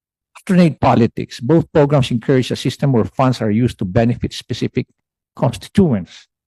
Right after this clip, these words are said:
Meron pa nga ho nangyayari dyan na yung akap na didistribute, muntik pa hong ibigay sa media. Meron pa hong isang mayor ho na nagbigay ho sa akin ng lis-, listahan. Pati ho mga teachers nabigyan din ho.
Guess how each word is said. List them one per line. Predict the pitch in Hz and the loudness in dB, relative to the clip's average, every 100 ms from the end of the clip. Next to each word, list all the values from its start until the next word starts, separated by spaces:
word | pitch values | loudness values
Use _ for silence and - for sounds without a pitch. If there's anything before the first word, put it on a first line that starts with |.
| _ _ _ _ _ _ _ - | _ _ _ _ _ _ _ -4
Meron | 160 151 | 0 0
pa | - 143 | 0 0
nga | |
ho | 143 | 0
nangyayari | 147 151 147 143 143 | 0 0 2 2 2
dyan | 139 156 | 0 -2
na | 143 | -2
yung | 131 139 | -2 -4
akap | - 160 - 151 | -4 -6 -4 -4
na | 143 | 0
didistribute, | 147 143 - 143 120 120 _ _ _ _ _ _ - | 0 0 0 -2 0 -2 _ _ _ _ _ _ -2
muntik | 170 - 135 | 0 0 0
pa | 156 165 | 0 0
hong | |
ibigay | 139 127 139 107 | 0 0 0 0
sa | 87 - | -2 -6
media. | 110 127 110 87 - _ _ _ _ _ _ _ _ _ _ _ - | 0 0 0 -4 -6 _ _ _ _ _ _ _ _ _ _ _ -4
Meron | 170 185 185 | 2 2 4
pa | 185 190 | 4 4
hong | |
isang | 156 185 170 165 160 156 147 123 | 2 0 0 0 0 -2 -2 -2
mayor | 147 151 165 131 | 0 4 6 6
ho | 156 | 2
na | 131 123 | 2 2
nagbigay | 123 117 127 127 | 0 0 2 2
ho | 127 | 2
sa | 113 | -2
akin | 123 120 | -2 -2
ng | 123 | -4
lis-, | - _ - | -6 _ -10
listahan. | 120 - 160 135 98 - _ _ | -10 -6 -6 -4 -6 -10 _ _
Pati | - 143 160 | -4 -2 -2
ho | 139 160 | 0 -4
mga | 143 120 131 | -2 -2 0
teachers | - 160 - 98 104 | 0 -2 -2 -6 -6
nabigyan | 98 107 101 123 | -6 -4 -4 -4
din | 131 113 | -6 -6
ho. | 80 | -10